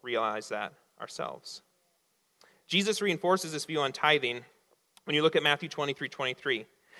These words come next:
He says, "What sorrow awaits you, teachers of religious law, and you Pharisees, hypocrites, for you are careful to tithe even the tiniest income from your herb gardens, but you ignore the more important aspects of the law, justice, mercy, and faith." Here's what he says.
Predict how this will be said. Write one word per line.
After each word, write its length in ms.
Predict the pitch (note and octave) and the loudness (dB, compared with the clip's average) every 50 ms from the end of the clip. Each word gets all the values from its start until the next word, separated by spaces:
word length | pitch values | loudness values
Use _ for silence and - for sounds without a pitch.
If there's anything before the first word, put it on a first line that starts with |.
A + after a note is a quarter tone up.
| - - _ | -20 -10 _
He 80 | - F3+ | -2 2
says, 280 | - G3 F3+ F3 E3+ - | 8 10 10 10 10 6
"What 260 | - F3 F#3+ A3+ G#3+ - | 4 10 10 10 10 8
sorrow 420 | - - G#3+ G#3 G#3+ A#3 A#3 A3 | 6 8 10 10 10 10 10 10
awaits 300 | G3+ F#3+ G3+ G#3 G#3+ - | 8 8 6 6 6 4
you, 60 | G#3 | -2
teachers 380 | E3+ - G#3+ G#3+ G3+ A3 G3 F#3+ | -2 -2 -4 -2 0 0 2 2
of 100 | F#3+ E3+ | 4 4
religious 480 | E3+ E3 F3+ G3+ G3+ F#3+ F#3 - - | 6 6 6 6 4 4 2 0 2
law, 280 | E3+ F3 F3+ G3 G3+ F#3+ | 6 8 10 10 10 8
and 100 | F#3+ F3+ | 6 2
you 80 | D#3 C#3+ | -2 -2
Pharisees, 540 | - - F#3+ G3+ G#3 G#3 - G3 E3 - | 2 4 4 4 4 4 2 -2 -2 2
hypocrites, 500 | - G#3+ G#3+ A3 G3 - - G#3+ G#3+ - | 2 2 4 4 0 4 4 4 4 4
for 100 | - F#3 | 2 0
you 120 | G3 G3+ G3 | 4 8 8
are 100 | F3+ F3 | 6 6
careful 480 | - - - G3 G#3+ G#3+ - A3 F#3 | 6 2 4 4 4 4 4 2 2
to 80 | E3 E3+ | 2 2
tithe 540 | - - - G#3 F#3+ F#3 E3 D3+ D#3 D#3 D#3 - | 0 2 4 6 8 8 8 6 4 2 0 -6
even 420 | - E3+ G#3 A3+ G3+ G#3+ G#3 G#3 G3 | -6 -4 -2 2 2 2 2 6 4
the 80 | E3 | 4
tiniest 580 | D#3 - - F#3 F#3 G3+ G#3 G#3 G3+ F#3+ G3 - | 2 4 2 4 4 4 4 4 2 2 0 0
income 380 | - G3+ G#3 G3+ - F#3+ F3 E3+ | 0 0 0 0 0 0 0 0
from 180 | E3+ - E3+ E3 | 0 -4 -2 2
your 200 | D#3+ D#3 D#3 D#3+ - | 4 4 4 4 4
herb 260 | - G3 G#3 G3+ F3 | 4 6 6 6 6
gardens, 500 | D3+ C3+ B2 A#2+ A2+ A2+ A2+ A#2+ - - - - - - - - - _ | 6 6 6 6 4 2 -4 -6 -10 -12 -14 -14 -18 -16 -16 -18 -2 _
but 120 | - F#3 | 2 4
you 140 | F3+ G3 F#3+ | 8 8 8
ignore 380 | F#3 F3+ E3+ F#3+ G3+ A#3 A#3+ A3+ | 8 8 8 8 12 12 12 12
the 80 | G#3+ | 10
more 200 | G#3 G3+ G#3 G#3 | 8 8 8 8
important 340 | G#3 G3 - G#3 G3+ F#3 D#3 | 8 6 6 4 4 6 8
aspects 400 | E3+ F3+ F#3+ - - G3 F#3+ - | 8 8 8 6 2 0 2 4
of 80 | G#3 F#3+ | 4 6
the 80 | G3+ | 8
law, 420 | G3+ A3 A#3 A#3 G3 C#3 A#2 A2 - - - - _ _ | 10 12 12 12 12 12 8 6 0 -6 -16 -20 _ _
justice, 640 | - D#3+ F3 F#3+ - - - G#3 G#3+ G#3 - - - _ _ | 6 8 8 8 6 4 2 2 2 2 -2 -8 -10 _ _
mercy, 560 | - F#3 A3+ A3+ A3+ - - D#3 C#3+ D#3+ - | 4 6 6 6 6 4 0 2 2 2 2
and 160 | - F#3 F#3+ - | 2 0 2 6
faith." 340 | - A#3+ G3+ D3+ A#2+ - - - - _ _ _ _ _ _ _ _ _ _ | 8 8 8 8 4 -2 -10 -20 -20 _ _ _ _ _ _ _ _ _ _
Here's 180 | G3 A3+ A#3 | 4 4 6
what 120 | A#3 B3 A3+ | 4 -2 -2
he 60 | A3 | -2
says. 540 | - - A#3+ A#3 C3+ A#2 A2 - - - | 0 2 4 6 6 4 4 0 -6 -12